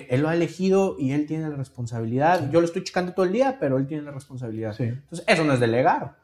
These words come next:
Speaker 2: Exacto.
Speaker 1: ¿no? Entonces, ¿cuál es la fórmula para poderlo hacer?
Speaker 2: Yo creo que ahí hay un cambio. Por ejemplo, cuando tú eres todólogo, te cansas.
Speaker 1: Sí.
Speaker 2: Cuando tú enseñas a las personas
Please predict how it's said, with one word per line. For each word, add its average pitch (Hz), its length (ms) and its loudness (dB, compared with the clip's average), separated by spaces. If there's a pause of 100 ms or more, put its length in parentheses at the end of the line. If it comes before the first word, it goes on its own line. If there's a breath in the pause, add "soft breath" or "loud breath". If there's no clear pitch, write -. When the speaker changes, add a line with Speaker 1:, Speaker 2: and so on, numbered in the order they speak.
(140)
Speaker 2:
Exacto. 120 440 0
Speaker 1:
¿no? 107 140 -10 (100)
Entonces, - 380 -8
¿cuál 208 200 2
es 220 60 0
la 220 100 -2
fórmula 170 680 0
para 120 280 -4
poderlo 120 340 -4
hacer? 113 400 -6 (440)
Speaker 2:
Yo 135 260 4
creo 175 180 6
que 190 140 4
ahí 180 840 4 (460)
hay 135 240 6
un 175 160 4
cambio. 139 640 4
Por 123 120 -2
ejemplo, 127 280 0
cuando 135 340 4
tú 170 160 6
eres 185 300 2
todólogo, 143 720 6 (800)
te 117 160 -4
cansas. 143 760 2 (120)
Speaker 1:
Sí. - 180 -20 (800)
Speaker 2:
Cuando 143 460 6
tú 175 180 6
enseñas 180 960 4
a 135 140 0
las 135 200 0
personas 127 880 -4